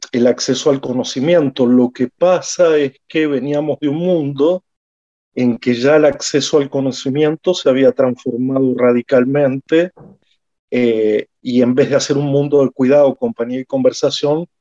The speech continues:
se volvió otra vez un mundo cuya figura central es la figura del, del entrenamiento, entretenimiento, digamos. Entonces, otra de las discusiones fundamentales que acá surgieron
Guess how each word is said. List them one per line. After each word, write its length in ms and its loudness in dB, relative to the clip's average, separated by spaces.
se 180 0
volvió 460 4
otra 200 0
vez 320 0
un 160 -4
mundo 840 2
cuya 300 -2
figura 420 -2
central 460 -2
es 80 -4
la 100 4
figura 440 2
del, 500 -2
del 200 2
entrenamiento, 1160 0
entretenimiento, 1400 -2
digamos. 800 -6
Entonces, 480 0
otra 300 4
de 60 6
las 160 2
discusiones 720 -2
fundamentales 880 0
que 120 0
acá 580 2
surgieron 960 0